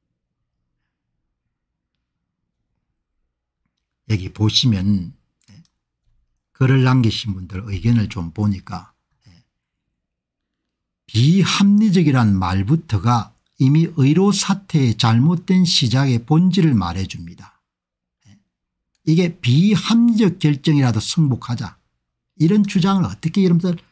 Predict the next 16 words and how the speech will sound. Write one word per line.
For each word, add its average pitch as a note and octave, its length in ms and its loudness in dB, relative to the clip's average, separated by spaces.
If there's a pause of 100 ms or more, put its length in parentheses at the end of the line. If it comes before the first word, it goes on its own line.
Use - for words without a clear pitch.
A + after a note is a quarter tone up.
(140)
장원재 C#3 540 2
부장께서 A2+ 560 -4
하실 G#2+ 320 -20
수가 - 180 -20
있는 F2 160 -20
겁니까? - 240 -20 (1200)
국가 F#3+ 420 0
의료의 D#3+ 500 4
미래가 C3 500 2
달렸고 G2+ 600 -2 (580)
도미노로 F#3 560 4
이공계의 F3 640 4
미래마저 C3 560 2
참담하게 G3+ 720 2
만들 A2 460 0
정책을 A2 600 -4